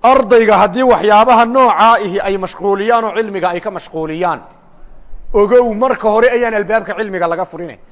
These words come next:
Albay-, ardaygu marka hore uu albaabka garaacayay. Haddii laakiin albaabka cilmiga laguu furo,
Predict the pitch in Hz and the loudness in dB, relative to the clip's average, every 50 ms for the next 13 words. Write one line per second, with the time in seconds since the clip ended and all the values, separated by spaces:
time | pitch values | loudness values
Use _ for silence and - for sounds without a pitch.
0 | - - - 208 233 240 226 233 220 220 196 226 247 220 185 233 214 220 233 240 | -18 -6 -2 0 0 0 2 0 -2 -2 -2 -2 -4 -2 -2 -4 -4 -4 -4 -4
1 | - 226 220 233 240 214 202 185 190 220 233 190 190 175 190 190 196 175 160 151 | -2 -2 -2 -2 -4 -6 -6 -4 -4 -4 -4 -6 -8 -8 -6 -6 -4 -4 -6 -8
2 | 131 113 104 - - - - - - - - - - - - - - - 202 170 | -12 -14 -18 -20 -20 -20 -20 -20 -20 -20 -20 -20 -20 -20 -20 -10 -6 -4 -4 -4
3 | 185 262 277 269 254 226 - - 254 - 220 240 214 180 220 233 254 247 - 220 | -4 -6 -2 0 2 2 0 0 -4 -2 -2 -2 0 2 2 2 2 2 0 -2
4 | 196 - 233 254 240 220 208 196 190 185 185 185 180 185 214 233 226 - - 160 | -2 0 0 -2 0 0 0 0 2 2 2 2 2 2 2 2 2 0 -4 -8
5 | 151 147 143 139 131 | -4 -4 -2 -2 -4